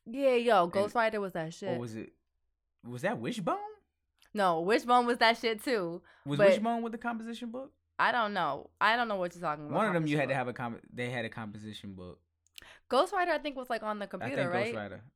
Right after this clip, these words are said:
Speaker 2: I don't know. That shit, I don't know. That shit kinda weird
Speaker 1: I
Speaker 2: now.
Speaker 1: gotta
Speaker 2: Think
Speaker 1: watch
Speaker 2: about that
Speaker 1: it.
Speaker 2: shit.
Speaker 1: I gotta watch it back. I don't know what that was
Speaker 2: Did
Speaker 1: like.
Speaker 2: you ever watch Goosebumps, or was you, like, scared of that?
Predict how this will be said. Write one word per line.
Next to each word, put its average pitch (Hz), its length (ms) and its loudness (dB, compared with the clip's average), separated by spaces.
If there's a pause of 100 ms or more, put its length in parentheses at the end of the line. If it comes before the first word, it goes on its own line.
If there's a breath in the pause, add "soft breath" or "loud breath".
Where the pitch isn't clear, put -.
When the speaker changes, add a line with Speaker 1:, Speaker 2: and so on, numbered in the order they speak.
(120)
Speaker 2:
I 170 200 2
don't 147 80 0
know. 104 220 -6 (140)
That 175 120 -6
shit, - 240 -10 (760)
I - 60 -12
don't 135 120 -10
know. 107 40 -10
That 139 80 -12
shit - 160 -16
kinda 101 180 -10
weird 101 220 -12
Speaker 1:
I 233 80 8
Speaker 2:
now. 302 60 2
Speaker 1:
gotta 277 140 6
Speaker 2:
Think 226 80 2
Speaker 1:
watch 233 120 6
Speaker 2:
about 277 100 -2
that 233 100 -4
Speaker 1:
it. 196 80 -2
Speaker 2:
shit. 220 100 2
Speaker 1:
I 233 60 6
gotta 254 160 6
watch 247 200 8
it 214 100 -4
back. 208 300 6
I 196 40 4 (100)
don't 220 80 -2
know 220 80 -2
what 208 100 -2
that 202 80 0
was 196 160 -2
Speaker 2:
Did - 100 -2
Speaker 1:
like. 175 120 2
Speaker 2:
you 175 60 4
ever 151 140 -2
watch 151 280 -2
Goosebumps, 151 480 -8
or 120 80 -12
was 113 160 -10
you, 113 100 -12
like, 107 160 -12
scared 104 240 -12
of 107 80 -14
that? - 220 -14